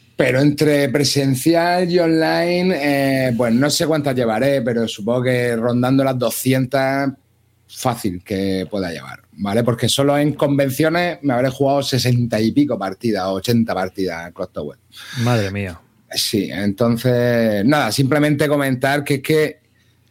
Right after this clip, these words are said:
Speaker 1: no sé qué tiene ese juego, tío, pero cada vez me parece mejor.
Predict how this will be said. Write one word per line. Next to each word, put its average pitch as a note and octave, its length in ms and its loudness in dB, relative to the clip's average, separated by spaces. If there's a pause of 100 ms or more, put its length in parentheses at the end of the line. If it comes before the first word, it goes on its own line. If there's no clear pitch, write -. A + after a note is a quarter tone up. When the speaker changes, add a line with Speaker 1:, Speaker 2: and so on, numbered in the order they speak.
(320)
Speaker 1:
no C#3+ 380 2
sé E3+ 180 -2
qué D3 80 -2
tiene C#3+ 140 0
ese C3+ 180 -4
juego, D#3+ 400 0
tío, D#3+ 480 -2 (220)
pero A#2+ 400 -2
cada D3+ 240 0
vez D3+ 100 0
me C#3 160 0
parece B2+ 640 -2
mejor. - 480 -6